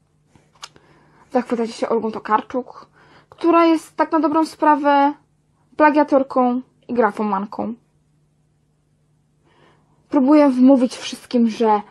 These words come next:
Polacy to banda morderców i ciemiężycieli. Pewnie dlatego chce na nas zrzucić mnóstwo muzułmanów. Wracając do was.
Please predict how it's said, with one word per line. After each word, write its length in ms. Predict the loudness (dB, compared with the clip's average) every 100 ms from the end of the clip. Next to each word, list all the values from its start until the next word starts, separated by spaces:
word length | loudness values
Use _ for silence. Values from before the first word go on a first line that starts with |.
| -20 _ 2
Polacy 400 | 6 6 4 -4
to 340 | 0 0 0 -4 -4
banda 280 | 0 2 0
morderców 680 | 0 0 2 2 0 -8
i 40 | -8
ciemiężycieli. 840 | -4 -2 -4 -6 -8 -8 -10 -14 _ _ _ _ _ _ _ _ _ _ _ -20 _ _ _
Pewnie 260 | -6 0 0
dlatego 380 | 0 0 -2 -2
chce 160 | -4
na 100 | -2
nas 180 | -2 -2
zrzucić 680 | -6 -14 -12 -8 -8 -8 -12 _ _ _ _ _ _ _ -6
mnóstwo 380 | -4 -4 -6
muzułmanów. 800 | -10 -6 -4 -4 -6 -8 -16 -20 -20 -20 _ _ _ _ _ _ _ _ _ _ _ _ _ _ _ _ _ _ _ _ _ _ _ _ _ _ _ _ _ _ _ _ _ _ _ _ _ _ _ _ _ _ _ -8
Wracając 640 | -6 -4 -4 -6 -8 -12
do 120 | -14
was. 460 | -12 -14 -16 -20